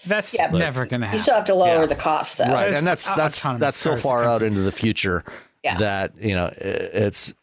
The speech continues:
Speaker 3: it's not, you can't sustain these existing programs today. Um, and especially, you know, in twenty twenty, twenty twenty-one,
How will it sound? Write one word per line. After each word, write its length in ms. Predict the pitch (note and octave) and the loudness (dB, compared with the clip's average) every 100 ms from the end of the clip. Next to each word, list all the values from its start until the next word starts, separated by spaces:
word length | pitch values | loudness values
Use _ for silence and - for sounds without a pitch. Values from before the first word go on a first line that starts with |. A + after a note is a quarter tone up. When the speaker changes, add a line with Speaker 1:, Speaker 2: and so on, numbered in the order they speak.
| _ _ | _ _
Speaker 3:
it's 200 | A#2 - | -4 0
not, 260 | C3 B2+ - | 0 -2 -4
you 340 | C3+ B2+ C3 A2+ | -12 -4 -2 0
can't 260 | F3 D3 | 0 0
sustain 400 | - C3 C#3+ B2+ | 0 0 0 0
these 160 | A#2 F#2+ | 2 0
existing 440 | F2 A2 - A2+ | 0 0 0 -2
programs 720 | F2+ A2 F#2+ G2 F#2 E2 D#2 - | 0 0 0 -2 -2 -4 -6 -4
today. 560 | A2 G2+ G#2 F#2 E2+ - - - _ - | -4 -2 -2 -4 -6 -8 -20 -20 _ -6
Um, 520 | G2 F#2 F#2 F2+ F2 - | -2 0 0 -2 -6 -6
and 200 | C3+ C3+ | -4 -2
especially, 640 | B2 - E3+ - C3+ A2+ F#2+ | -2 -2 -2 0 0 0 -2
you 80 | A2 | -2
know, 100 | G2 | -2
in 140 | G2+ | -2
twenty 300 | G2 A2+ G#2 | -2 -2 -2
twenty, 340 | F#2 G#2+ G2+ F#2+ | -2 -2 0 -2
twenty 220 | - G2+ | -2 -4
twenty-one, 580 | E2+ G2 F2+ G2+ G#2+ G2 | -2 -2 0 0 0 -4